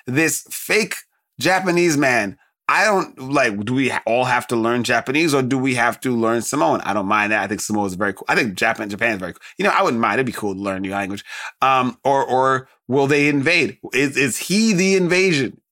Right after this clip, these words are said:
Is Yokozuna the invasion? Huh. I hope these random wrestlers can somehow,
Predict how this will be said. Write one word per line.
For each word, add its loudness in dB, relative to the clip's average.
Is 2
Yokozuna 2
the 2
invasion? 0
Huh. 0
I 2
hope 0
these 0
random 0
wrestlers -2
can 0
somehow, 0